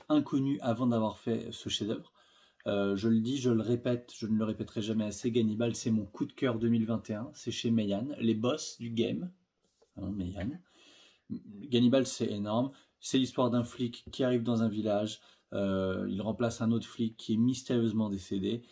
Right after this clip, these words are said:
et progressivement, on se rend compte que les habitants sont peut-être des, des, voilà, c'est pas très, très dur à comprendre. Euh, l'histoire est assez, euh, rapide dans sa construction, hein.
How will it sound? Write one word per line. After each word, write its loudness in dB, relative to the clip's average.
et 8
progressivement, 2
on -4
se -10
rend -2
compte 0
que 0
les 4
habitants 0
sont -2
peut-être 0
des, 6
des, -2
voilà, -8
c'est -20
pas -2
très, -4
très -4
dur 4
à 4
comprendre. -6
Euh, -4
l'histoire 2
est 2
assez, 0
euh, -4
rapide -2
dans -6
sa -6
construction, -8
hein. -8